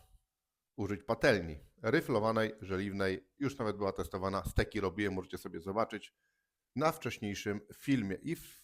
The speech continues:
e, garnku też robiłem, e, serce wołowe, tak.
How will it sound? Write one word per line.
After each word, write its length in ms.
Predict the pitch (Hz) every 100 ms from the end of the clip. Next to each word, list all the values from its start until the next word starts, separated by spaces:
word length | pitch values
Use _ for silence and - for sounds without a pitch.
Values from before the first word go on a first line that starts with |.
| 139 143 139 139
e, 40 | 135
garnku 480 | 131 135 135 131
też 260 | 123 120 -
robiłem, 800 | 117 117 117 117 117 117 117 113
e, 180 | 113 107
serce 540 | - 113 104 - 110
wołowe, 400 | 101 104 85 90
tak. 320 | - 87 _